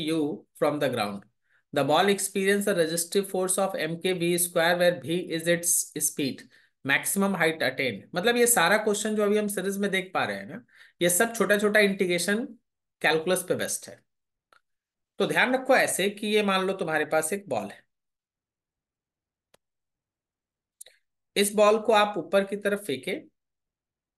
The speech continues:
जब आप ऊपर की तरफ फेंकेंगे तो एक रेजिस्टिव फोर्स इसके मोशन के अपोजिट डायरेक्शन में लगेगा। एमजी तो पहले से ही नीचे लग रहा था,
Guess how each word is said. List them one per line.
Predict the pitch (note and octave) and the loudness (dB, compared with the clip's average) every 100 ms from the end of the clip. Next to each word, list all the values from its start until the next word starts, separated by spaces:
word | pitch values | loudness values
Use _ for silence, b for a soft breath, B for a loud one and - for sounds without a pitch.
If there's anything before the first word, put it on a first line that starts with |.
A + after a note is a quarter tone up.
| _ _ - | _ _ -6
जब | C#3+ | 0
आप | F#3 G#3 | 2 0
ऊपर | E3+ G3 F#3+ | -2 -2 -2
की | G3+ | -2
तरफ | G3 G3 F#3+ | 0 0 0
फेंकेंगे | C3+ A#2 A2 A#2+ C4 - b b b _ | -4 -4 -6 -6 -8 -12 b b b _
तो | - F3+ | -4 -2
एक | F#3 D#3+ | 0 2
रेजिस्टिव | D#3 F3 - - B3+ | 2 2 2 2 -2
फोर्स | G#3+ G#3 G#3 | 2 2 2
इसके | - - G3 | 0 0 -2
मोशन | D#3+ D#3+ G3+ G#3 | -2 -2 -2 0
के | G3 | 0
अपोजिट | - D#3 D#3 F#3 | 0 -2 -2 0
डायरेक्शन | F3+ F3 F3 F#3 | 2 2 0 -6
में | F#3 F3 | -4 0
लगेगा। | C#3 A2+ G#2+ C#3+ - - | 0 -2 -2 -2 -2 -4
एमजी | D#3 D#3 G3 | -6 -4 -4
तो | F#3+ | -2
पहले | - D3+ E3+ | 0 2 0
से | F3+ G3 | 0 0
ही | A3 | 0
नीचे | G3+ E3+ F3 | 0 -2 -2
लग | C#3+ B2 | -2 -2
रहा | A#2 G#2+ | -4 -4
था, | - | -6